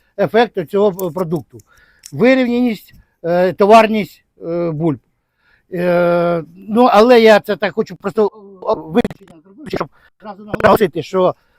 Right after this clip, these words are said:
чіпси Люкс у нас все-таки йдуть, е, в перших рядах, порівнюючи з іншими компаніями і переробниками. Ці вже д-, за ними йдуть, д-, дивляться, беруть приклад з них, як вони використовують, і впроваджують щось своє. Тепер я почав за базу.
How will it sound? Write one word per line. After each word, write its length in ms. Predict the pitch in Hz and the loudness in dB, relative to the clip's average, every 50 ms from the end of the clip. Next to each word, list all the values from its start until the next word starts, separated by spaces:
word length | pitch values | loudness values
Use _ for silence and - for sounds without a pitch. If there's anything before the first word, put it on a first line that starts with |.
| _ _ | _ _
чіпси 320 | - 262 277 - 254 254 | -6 -6 -4 -2 -4 -2
Люкс 200 | 240 240 - - | -2 -2 -4 -4
у 40 | 220 | -4
нас 140 | 220 202 - | -4 -4 -2
все-таки 380 | - 226 185 196 175 - 202 | -4 -6 -6 -6 -10 -8 -8
йдуть, 360 | 190 165 156 226 233 - _ 202 | -6 -4 -4 -4 -4 -4 _ -6
е, 260 | 185 185 185 180 175 | -4 -2 -2 -2 -4
в 80 | 151 | -2
перших 360 | - 175 165 165 - - 143 156 | 2 2 2 2 0 -6 -6 -6
рядах, 420 | 175 165 165 233 254 - - _ _ _ _ _ | -6 -2 0 0 0 0 -4 _ _ _ _ _
порівнюючи 420 | - 175 196 226 208 151 190 175 | -10 -6 -4 -4 -4 -4 -6 -8
з 60 | 156 208 | -8 -8
іншими 300 | 190 - - 180 165 - | -8 -8 -8 -10 -8 -8
компаніями 520 | 185 165 - 208 214 208 202 196 190 185 | -8 -6 -2 0 0 0 0 -4 -6 -8
і 40 | 156 | -6
переробниками. 680 | - 185 180 180 170 135 120 127 120 - 123 113 - _ _ _ _ _ _ _ | -6 -6 -4 -4 -6 -6 -8 -12 -16 -16 -18 -20 -20 _ _ _ _ _ _ _
Ці 160 | - 254 269 | -4 -2 -2
вже 180 | 226 180 220 214 | 0 0 -2 -2
д-, 200 | 175 208 185 156 | -2 -4 -4 -2
за 140 | 160 202 | -2 -2
ними 260 | 202 220 226 220 214 196 | -2 -2 -2 -2 -4 -4
йдуть, 220 | 160 202 208 151 - 165 - _ _ _ _ _ _ _ _ _ | -2 -4 -4 -4 -8 -16 -20 _ _ _ _ _ _ _ _ _
д-, 220 | 165 196 185 180 | -8 -6 -6 -4
дивляться, 680 | 165 165 240 220 208 170 - 202 196 196 190 185 185 175 | -2 -2 -2 -2 -2 -2 -2 0 0 2 2 2 2 0
беруть 260 | 170 202 202 202 175 | 0 0 0 -2 -2
приклад 360 | - 208 202 156 - 170 143 - _ _ _ _ | 0 0 0 0 -2 -4 -6 -6 _ _ _ _
з 120 | 151 139 170 | -16 -8 -4
них, 260 | 226 277 311 - - | -2 0 0 0 0
як 180 | 233 214 - | -2 -2 -2
вони 160 | 247 233 233 233 | -4 -4 -4 -4
використовують, 600 | 226 185 226 226 202 - 226 214 208 202 196 - _ _ _ _ | -2 -2 -4 -4 -4 -2 0 0 0 0 -2 -4 _ _ _ _
і 80 | - 185 | -8 -8
впроваджують 600 | 175 - - 196 208 226 220 170 196 196 185 - | -8 -4 -2 2 4 4 4 4 0 -2 -4 -4
щось 180 | - 185 156 - | -8 -10 -10 -6
своє. 320 | - 160 143 120 110 101 _ _ _ _ _ _ _ _ _ _ _ - - - _ | -6 -6 -6 -6 -10 -16 _ _ _ _ _ _ _ _ _ _ _ -10 -10 -4 _
Тепер 280 | 202 - - 269 269 | -4 4 6 6 6
я 180 | 269 254 240 226 | 6 6 4 4
почав 340 | 220 226 185 - 247 233 202 | 2 0 4 4 4 4 6
за 120 | 180 226 | 4 4
базу. 420 | 165 165 170 151 131 107 113 107 | 4 6 4 4 2 -2 -8 -18